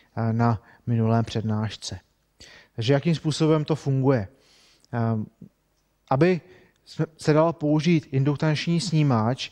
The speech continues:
tak, eh, potřebujete, aby objekt, který detekujete, byl z, eh, feromagnetického materiálu. Takže, eh, tady potřebuji mít nějaký disk.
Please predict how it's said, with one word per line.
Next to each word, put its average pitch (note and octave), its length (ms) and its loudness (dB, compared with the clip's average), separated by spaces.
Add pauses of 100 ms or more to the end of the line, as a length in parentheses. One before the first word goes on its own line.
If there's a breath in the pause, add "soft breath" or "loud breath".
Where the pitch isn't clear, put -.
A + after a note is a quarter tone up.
(400 soft breath)
tak, - 240 0
eh, A#2+ 200 4
potřebujete, D3+ 720 0
aby D3+ 420 -2
objekt, C3+ 440 0
který C#3+ 460 0
detekujete, C3+ 880 0 (480 soft breath)
byl C3 460 0 (300 soft breath)
z, A2+ 160 -6
eh, B2 220 2 (1300 soft breath)
feromagnetického C3 920 0
materiálu. A#2 800 0 (760 loud breath)
Takže, C3 400 0
eh, - 560 -4
tady C#3+ 200 2
potřebuji D3+ 480 -2
mít D#3 200 0
nějaký D3 680 -2
disk. B2 540 -2